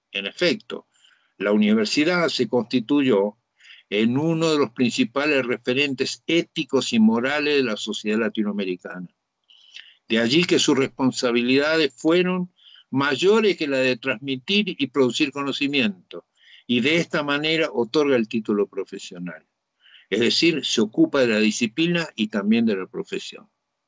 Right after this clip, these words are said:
Consecuencia de lo anteriormente expuesto, se hace indis-, imprescindible una actualización en términos pedagógicos, disciplinares y profesionales traducidos en un plan de estudios.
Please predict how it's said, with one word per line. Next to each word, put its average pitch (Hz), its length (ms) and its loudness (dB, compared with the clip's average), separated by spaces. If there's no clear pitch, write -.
Consecuencia 170 680 2
de 156 80 0
lo 139 80 0
anteriormente 131 800 0
expuesto, - 800 -4
se - 160 -2
hace 180 180 0
indis-, 151 280 -2
imprescindible 143 840 0
una 139 220 0
actualización 143 800 0
en 151 120 -2
términos 143 440 -2
pedagógicos, 151 1080 -2
disciplinares 135 960 -2
y 139 80 0
profesionales 135 1000 -2
traducidos 123 580 0
en 123 80 -2
un 110 100 0
plan 113 220 0
de 104 60 2
estudios. 80 500 -12